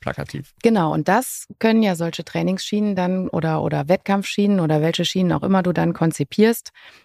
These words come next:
Speaker 2: für den Breitensport, für den Leistungssport, können ja genau das machen, weil du bei jedem Schlucken, kurzen Moment, äh, berühren sich im Prinzip die Zahnreihen miteinander, geben diesen Impuls weiter über die Mechanorezeptoren ans Zahnfach und dann eben wieder über die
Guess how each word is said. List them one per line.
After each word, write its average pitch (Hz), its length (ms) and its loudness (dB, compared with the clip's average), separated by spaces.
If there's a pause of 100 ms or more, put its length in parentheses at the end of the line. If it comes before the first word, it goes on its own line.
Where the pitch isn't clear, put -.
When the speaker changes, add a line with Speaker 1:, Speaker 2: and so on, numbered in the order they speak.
(100)
Speaker 2:
für 170 100 2
den 156 100 4
Breitensport, 170 580 -2
für - 80 -6
den 139 80 -2
Leistungssport, 165 800 -2
können 185 260 2
ja 165 120 0
genau 156 280 2
das 165 280 0
machen, 147 340 2
weil 143 140 -2
du 143 240 -6
bei 139 100 -2
jedem 190 320 2
Schlucken, 262 560 4 (480)
kurzen 240 380 2
Moment, 196 480 2 (260)
äh, 175 380 -2
berühren 202 420 2
sich 196 200 -2
im 190 120 -2
Prinzip 180 460 -4
die 180 140 -2
Zahnreihen 165 500 0
miteinander, 160 540 2
geben 180 260 0
diesen 165 240 0
Impuls 196 480 0
weiter 160 320 -2
über 156 160 -2
die 156 180 -4
Mechanorezeptoren 165 1000 -4
ans - 240 -6
Zahnfach 202 420 0
und 160 200 -4
dann 165 240 -2
eben 165 240 -4
wieder 160 240 -2
über 151 180 -4
die 147 160 -4